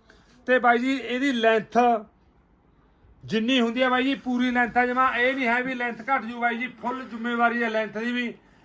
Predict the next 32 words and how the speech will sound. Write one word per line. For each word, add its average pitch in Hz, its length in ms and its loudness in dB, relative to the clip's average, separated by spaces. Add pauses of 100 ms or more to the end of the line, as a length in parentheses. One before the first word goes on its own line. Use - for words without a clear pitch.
(120)
ਜਿੰਨੀ 233 360 -4
ਅਗਲੇ 254 240 2
ਨੇ 262 140 0
ਛਿਆਲੀ, 240 400 2
ਸੰਤਾਲੀ, 233 500 -2
ਜਿੰਨੀ 226 280 -2
ਵੀ 294 140 2
ਬਣਾਉਣੀ 254 320 0
ਆ 254 80 2
ਬਾਈ 247 160 2
ਜੀ, 277 140 0
ਉਨੀ 247 280 -4
ਲੈਂਥ 240 260 0
ਬਣਾ 233 240 0
ਸਕਦਾ 233 320 0
ਹੈ। 226 100 -2 (380)
ਬਹੁਤ 269 320 0
ਹੀ 285 60 -2
ਵਧੀਆ 247 240 0
ਕੁਆਲਿਟੀ 233 480 0
ਦਾ 233 100 -2
ਕੱਪੜਾ 165 340 -8
ਇਹ। 123 120 -8 (540)
ਆਹ 254 220 4
ਬਾਈ 254 180 2
ਜੀ 269 120 -2
ਬਾਟਮ 226 340 -2
ਦਾ 226 100 0
ਕੱਪੜਾ 220 300 -6
ਢਾਈ 220 260 0
ਮੀਟਰ 160 260 -2
ਦਾ। 135 180 -8